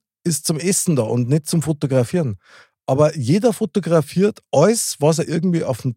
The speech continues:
Teller kredenzt kriegt. Und ich kann's nicht nachvollziehen. Ich meine, es gibt Leute, die haben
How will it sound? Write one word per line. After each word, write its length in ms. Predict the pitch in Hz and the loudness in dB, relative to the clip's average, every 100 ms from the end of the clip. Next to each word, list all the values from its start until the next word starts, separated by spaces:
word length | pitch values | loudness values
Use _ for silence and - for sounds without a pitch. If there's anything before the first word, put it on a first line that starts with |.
| _ | _
Teller 280 | 143 160 160 | 2 2 0
kredenzt 540 | 143 131 123 147 - | -2 0 -2 -4 -10
kriegt. 340 | 90 87 - _ _ - _ _ _ _ | -14 -14 -18 _ _ -20 _ _ _ _
Und 380 | 151 143 151 - _ _ _ _ | 2 2 2 -4 _ _ _ _
ich 140 | 175 - | -4 0
kann's 220 | 226 240 | 0 2
nicht 100 | 196 | 2
nachvollziehen. 600 | 139 214 262 233 226 214 | 2 0 0 0 0 2
Ich 80 | 160 | 2
meine, 200 | 175 185 | 2 4
es 140 | 165 | 0
gibt 240 | - 220 - | -2 -6 -4
Leute, 320 | 147 202 - - | 0 0 -2 0
die 120 | 151 | 2
haben 280 | 165 156 | 2 0